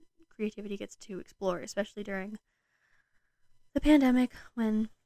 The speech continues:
people are working on all their projects and finding new avenues to be creative, maybe starting podcasts. <laughs> I will wholeheartedly believe that the public domain is a good thing for our society, and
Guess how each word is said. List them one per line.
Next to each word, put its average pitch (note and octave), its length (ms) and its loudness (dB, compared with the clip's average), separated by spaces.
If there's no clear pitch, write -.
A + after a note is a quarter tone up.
people A3 260 -6
are G#3+ 120 -2
working G#3+ 340 -2
on G3+ 100 -4
all G#3 120 -4
their G#3+ 140 -8
projects A#3 640 -14
and G#3 520 -10
finding G#3 260 -4
new G3 140 0
avenues G#3 320 -6
to - 60 -20
be G3+ 100 -12
creative, G#3+ 500 -6
maybe A3 220 -8
starting A3 320 -8
podcasts. - 800 -10
<laughs> C4+ 100 4
I G#3+ 540 -4
will A3 140 -4
wholeheartedly G#3 560 -2
believe G3+ 380 -10
that F3+ 280 -14
the F#3 80 -16
public F3+ 280 -6
domain F3+ 280 -14
is G3 160 -14
a G#3 40 -14
good F#3+ 200 -20
thing G#3 180 -10
for G#3 100 -10
our G#3+ 80 -10
society, A#3 580 -8
and G3+ 320 -8